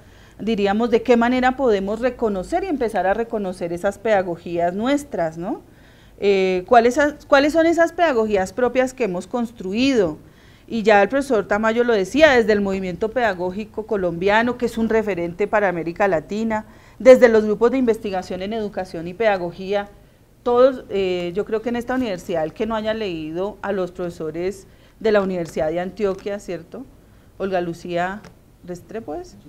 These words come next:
Zuluaga. Olga Lucía Zuluaga. Eh, ¿quién no ha, quién no conoce el grupo de historia de las prácticas pedagógicas? El profesor Alejandro Álvarez, ¿cierto? Em, digamos, hay un gran acumulado en esta producción,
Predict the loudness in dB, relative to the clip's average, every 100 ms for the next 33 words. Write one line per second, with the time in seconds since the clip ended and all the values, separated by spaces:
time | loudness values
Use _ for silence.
0 | -20 -20 -20 -16 -6 0 2 2 -2 -8
1 | -8 -2 -2 -2 -2 -4 -2 2 4 4
2 | 2 -8 -14 -20 -20 -20 -20 -20 -16 -2
3 | 0 2 0 0 -2 -6 -10 0 4 4
4 | 4 2 0 -4 -2 0 0 0 0 -2
5 | -2 -2 -2 -4 0 0 0 -2 -4 -2
6 | 0 0 -2 -4 -4 -4 -6 -8 -8 -10
7 | -8 -6 -6 -4 -4 -4 -6 -6 -6 -8
8 | -8 -6 -4 -4 -8 -12 -8 -6 -6 -6
9 | -10 -12 -16 -18 -18 -18 -20 -20 -20 -20
10 | -20 -20 -20 -20 -10 -4 -2 -2 -4 -6
11 | -8 -8 -12 -18 -20 -20 -20 -20 -20 -20
12 | -20 -20 -20 -20 -20 -14 -2 0 2 2
13 | 4 4 6 4 4 2 0 0 0 0
14 | 2 2 2 2 0 -4 -2 0 2 0
15 | -2 -4 -4 -6 -8 -6 -4 -4 -6